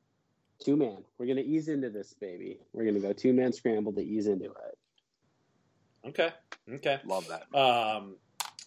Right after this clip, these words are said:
Speaker 2: and a real, a question that, that I was wondering is, is from when it comes to, um, 'cause ev-, obviously everybody's sitting out a match this week or this year. Um, is that, is that something that we are going to decide,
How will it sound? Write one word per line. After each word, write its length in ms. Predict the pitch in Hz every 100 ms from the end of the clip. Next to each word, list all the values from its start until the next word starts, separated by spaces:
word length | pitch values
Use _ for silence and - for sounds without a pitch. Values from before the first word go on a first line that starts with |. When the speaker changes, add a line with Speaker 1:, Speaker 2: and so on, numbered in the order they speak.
| -
Speaker 2:
and 120 | 180
a 300 | 175 175 165 147
real, 240 | 175 240 -
a 240 | 175 147 156
question 380 | 226 - 202
that, 320 | 165 147 - 139
that 280 | 131 123
I 260 | 120 135 135 120
was 200 | 123 127
wondering 420 | 123 123 120 120
is, 320 | 113 110 -
is 380 | 131 113 113 110
from 240 | - 143
when 120 | 139 151
it 60 |
comes 220 | 190 180 -
to, 400 | 160 139 123 123
um, 560 | 120 117 110 104 98 98 - 127
'cause 140 | 143
ev-, 140 | 190 165
obviously 380 | 180 180 175 143
everybody's 320 | 143 139 -
sitting 220 | 147 127
out 120 | 110
a 40 | 104
match 400 | 92 90 - - 107
this 180 | 101
week 280 | 101 92 - _ - - _
or 80 | 135
this 180 | 123 -
year. 180 | 101 92 - - _ -
Um, 600 | 117 113 107 101 95 95 - _ _ _
is 240 | 160 143 139
that, 320 | 151 170 -
is 120 | 156 151
that 160 | 156
something 260 | 180 165 165
that 160 | 135
we 120 | 139 139
are 120 | 123
going 240 | 135 131
to 120 | 123 123
decide, 720 | 120 - 123 120 117 113